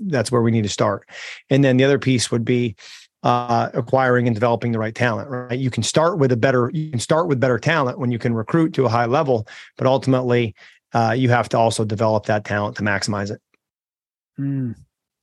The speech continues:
Speaker 2: Uh, and, and Brian's also, he, he also, also has some of the highest leadership I Q I know. So what he offers is, in, in the Brian Cain universe, as I call it, is not just mental performance, but also the habits of success, leadership, culture,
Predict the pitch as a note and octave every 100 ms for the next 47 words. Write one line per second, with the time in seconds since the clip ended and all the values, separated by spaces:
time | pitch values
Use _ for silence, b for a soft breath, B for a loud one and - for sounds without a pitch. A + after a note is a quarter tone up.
0 | _ _ D3 C3 A#2+ - F3 F#3+ F3+ F#3
1 | A3+ F3+ E3+ D#3+ - C#3+ F#3+ F3 F#3 -
2 | D#3+ - F3 F#3 F3 D#3+ - E3 B2 D#3
3 | C3+ D#3 D3 - B2+ C3+ B2+ - C3+ A#2+
4 | A#2+ A#2+ G#2+ G2+ B B B B B -
5 | E3 F#3 G3 F#3 F#3 F#3 D3 E3+ D#3+ C#3+
6 | D3 C#3+ C3 E3 D#3+ E3 D3+ D#3+ D3 D3
7 | C3+ C3 B2 D#3+ E3 D3 C3 A#2+ E3+ D#3+
8 | F3 C#3 - - D#3 D#3+ C#3 A#2+ - E3
9 | D3+ C3 - D#3 D3+ B2+ G#2+ A#2 C#3 C#3+
10 | C3+ A#2+ C3 - C#3 C#3 - B B B
11 | B B2 C3+ D3+ D3+ C#3 - D3 - -
12 | D3 D3 - D3 C3